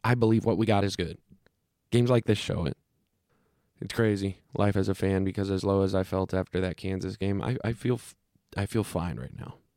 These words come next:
I feel good about Indiana basketball. <laughs> Oh, God.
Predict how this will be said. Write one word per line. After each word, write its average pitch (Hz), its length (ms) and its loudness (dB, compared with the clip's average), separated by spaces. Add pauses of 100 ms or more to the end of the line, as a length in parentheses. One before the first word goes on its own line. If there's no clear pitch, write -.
(240)
I - 80 -8
feel 107 140 2
good 104 160 6
about 92 240 4
Indiana 92 340 2
basketball. - 560 -2
<laughs> - 260 -20 (2500)
Oh, 101 280 -2 (100)
God. 95 420 -8